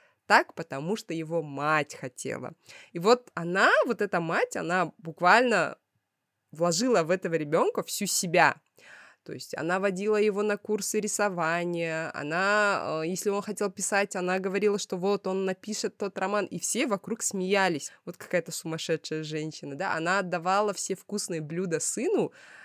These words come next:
а сама, хотя умирала от голода, она облизывала после него тарелки.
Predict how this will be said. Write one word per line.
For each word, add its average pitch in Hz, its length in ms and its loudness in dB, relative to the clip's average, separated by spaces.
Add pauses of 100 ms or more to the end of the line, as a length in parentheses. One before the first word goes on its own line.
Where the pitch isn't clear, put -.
(220)
а 139 340 2
сама, 170 540 6
хотя 175 500 2
умирала 165 480 0
от 160 120 -2
голода, 160 420 2
она 143 180 -4
облизывала 147 520 -6
после 156 300 -8
него 151 240 -6
тарелки. 226 720 0